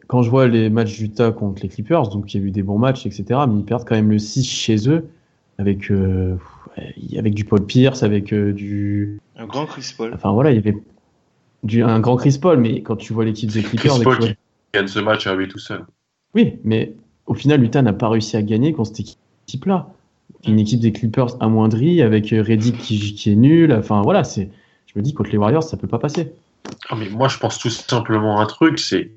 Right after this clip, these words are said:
Speaker 3: que ça va commencer et tu vas avoir Joe Ingles face à Klay Thompson. Tu vas avoir Boris Dio contre Draymond Green.
Speaker 1: <laughs>
Speaker 3: Et c'est pas, et, et je parle pas de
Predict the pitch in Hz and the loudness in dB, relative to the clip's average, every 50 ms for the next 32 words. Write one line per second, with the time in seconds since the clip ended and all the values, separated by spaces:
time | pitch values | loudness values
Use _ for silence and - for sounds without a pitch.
0 | _ _ _ _ _ _ _ _ _ - - - - 110 104 107 107 - - 104 | _ _ _ _ _ _ _ _ _ -12 -6 -2 0 2 2 0 0 0 -4 -4
1 | 104 110 110 - - 143 143 147 131 101 - - - 107 98 101 101 104 98 98 | -2 -4 -6 -2 0 2 2 2 0 -2 -6 -6 -6 -2 0 2 2 2 0 0
2 | 110 113 117 113 107 - - - - _ _ _ _ _ _ _ _ _ _ _ | 0 2 2 2 2 2 -2 -10 -20 _ _ _ _ _ _ _ _ _ _ _
3 | _ _ _ _ _ _ _ _ - 101 98 101 107 120 123 135 135 135 - _ | _ _ _ _ _ _ _ _ -12 -8 -4 0 0 2 2 0 -2 -4 -10 _
4 | _ _ _ _ _ - 143 139 131 131 - 123 127 117 117 117 113 127 131 131 | _ _ _ _ _ 2 4 4 4 2 0 -4 -4 -2 -2 0 2 4 4 4
5 | 120 110 107 - - - - - _ _ _ - 98 - - - 98 - - 117 | 2 0 -2 -6 -10 -12 -12 -16 _ _ _ -12 -10 -6 -6 -6 -6 -2 -4 -2
6 | 110 117 113 104 - 131 135 151 143 107 - - - - _ _ _ _ - - | -2 0 -2 -2 0 0 2 2 0 -4 -10 -16 -20 -20 _ _ _ _ -8 -4
7 | - 104 110 107 107 98 110 117 117 113 107 - - - - _ _ _ - 101 | 0 2 4 4 4 4 4 4 4 4 4 2 -4 -10 -20 _ _ _ -18 -2
8 | 98 139 135 131 120 127 123 117 113 107 113 123 135 139 135 135 - 98 95 95 | 4 6 6 6 6 4 2 0 -2 0 2 2 4 2 2 -2 -6 -8 -4 0
9 | 101 107 107 110 110 107 107 104 107 117 113 95 - - _ _ _ _ _ _ | 0 2 2 2 0 -2 -2 -2 0 -2 -2 -2 -6 -12 _ _ _ _ _ _
10 | _ _ _ _ _ _ _ _ _ _ _ _ _ - 202 - - - - - | _ _ _ _ _ _ _ _ _ _ _ _ _ 2 2 2 0 -6 -14 -16
11 | - _ _ _ _ _ _ - - - - _ - - - - _ _ _ _ | -18 _ _ _ _ _ _ -20 -20 -20 -18 _ -18 -18 -18 -20 _ _ _ _
12 | _ _ _ _ _ _ _ _ _ _ _ _ _ _ _ - 104 - - 107 | _ _ _ _ _ _ _ _ _ _ _ _ _ _ _ -8 -4 -2 -4 -4
13 | - - 113 113 127 123 123 - _ - 113 110 120 113 110 - - 117 107 104 | 0 0 2 4 4 2 2 0 _ -6 0 2 2 2 2 0 0 0 0 0
14 | 104 - 113 - 131 107 104 101 101 98 | 2 4 4 4 4 2 0 0 0 0